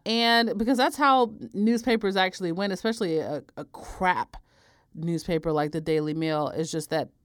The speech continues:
they kinda don't run out of money. And if you're an individual suing an entity like the Associated Newspapers, you can run out of money suing them. And so it would be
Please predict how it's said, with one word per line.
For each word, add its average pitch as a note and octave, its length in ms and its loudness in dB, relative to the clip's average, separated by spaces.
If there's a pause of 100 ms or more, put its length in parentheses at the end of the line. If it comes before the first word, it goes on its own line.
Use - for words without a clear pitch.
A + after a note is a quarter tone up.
(140)
they F3 160 -10
kinda - 320 -12
don't F#3+ 320 -8
run F#3 200 -6
out F3+ 120 -8
of D3 60 -6
money. D3+ 380 -8 (420)
And G#3+ 200 0
if G#3+ 120 -2
you're B3 220 0
an G3+ 180 0
individual F#3+ 880 0
suing F3 920 -2 (540)
an F3 120 -6
entity F#3+ 420 -4
like E3 340 -2
the E3 200 -8
Associated F3+ 520 -4
Newspapers, E3+ 640 -2
you F#3 300 -4
can B3 560 -10
run C#3+ 180 -6
out B2 140 -8
of B2+ 60 -8
money B2+ 340 -12 (400)
suing D#3 600 -4
them. C3 320 -8 (300)
And D#3+ 180 -8
so D#3 420 -2 (120)
it - 240 -4
would F3+ 220 0
be F#3 500 -4